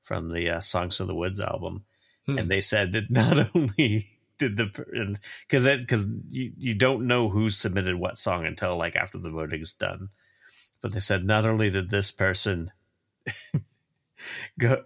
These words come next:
Speaker 1: you know, this person wasn't, wasn't content choosing a song that sounded like two decades old. They went for two centuries old.
Speaker 2: Hmm.
Speaker 1: So I felt pretty good about that.
Speaker 2: No, I, I, th-, I think, I think, I think, uh, I think you would have won. What, what, what? Just out of curiosity,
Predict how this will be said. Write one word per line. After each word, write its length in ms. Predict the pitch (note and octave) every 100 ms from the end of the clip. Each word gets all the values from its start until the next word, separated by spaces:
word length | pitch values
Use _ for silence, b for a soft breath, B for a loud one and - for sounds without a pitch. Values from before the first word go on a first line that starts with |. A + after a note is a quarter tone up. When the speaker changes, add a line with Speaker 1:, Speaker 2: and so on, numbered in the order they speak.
| -
Speaker 1:
you 200 | D3+ G#2+
know, 80 | G2+
this 160 | A2
person 280 | - C3 A#2
wasn't, 380 | A2+ A2 G#2 G#2
wasn't 340 | A#2 A2 A2
content 500 | G#2+ G2+ A2+ G#2+ - -
choosing 400 | B2 G#2+ A2+ G2+
a 60 |
song 340 | - A2+ A2 G#2+
that 140 | G#2
sounded 260 | G#2+ G2+ G2+
like 220 | G2 -
two 180 | C3 A2+
decades 420 | A2 G#2 G2+ F#2
old. 160 | F2+
They 100 | G2+
went 160 | A2 G#2+
for 100 | G2+
two 240 | F#2+ B2 G#2+
centuries 680 | - G2+ A2 G2+ F#2+ -
old. 300 | F#2+ F#2+ B2+ - b b b b b -
Speaker 2:
Hmm. 280 | A#2+ A2 F2+ F#2+ _ _ _ _ _ _ _ _ _ _ _ _ _ - B B B
Speaker 1:
So 120 | -
I 40 | A3+
felt 180 | A3+
pretty 180 | - F#3
good 100 | E3+ F2+
about 180 | -
that. 180 | - C#2+ - _
Speaker 2:
No, 200 | G#3 D#4
I, 260 | D4+ G2+ G2+
I, 40 |
th-, 200 | G#2+ G#2 -
I 100 | A2
think, 260 | B2 G2+
I 60 | G#2+
think, 280 | A2+ A2+ -
I 40 |
think, 320 | A2+ B2+ G#2+ C3
uh, 360 | B2 B2 A#2+
I 60 | A2+
think 240 | D3 C#3
you 60 | C#3
would 80 | C3
have 80 | C3+
won. 120 | C#3+
What, 180 | A#2 E3
what, 160 | D3+ D#3
what? 460 | E3 D3 - C3
Just 180 | E3 -
out 80 | -
of 60 | -
curiosity, 680 | D3 A#2+ A2+ A#2 G#2 F#2